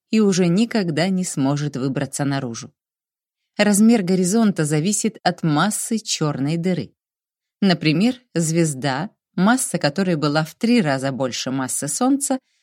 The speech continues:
превратившись в чёрную дыру, будет иметь горизонт событий диаметром восемнадцать километров.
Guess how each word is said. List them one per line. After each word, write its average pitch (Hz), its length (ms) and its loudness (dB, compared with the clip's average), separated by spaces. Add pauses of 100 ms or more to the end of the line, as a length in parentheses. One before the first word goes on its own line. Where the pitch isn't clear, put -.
(220)
превратившись 240 880 2
в - 100 -14
чёрную 131 500 0
дыру, 196 400 0 (120)
будет 226 420 2
иметь 190 400 2
горизонт 151 500 0
событий 165 760 -2
диаметром 196 800 2
восемнадцать 143 680 -2
километров. 147 760 -4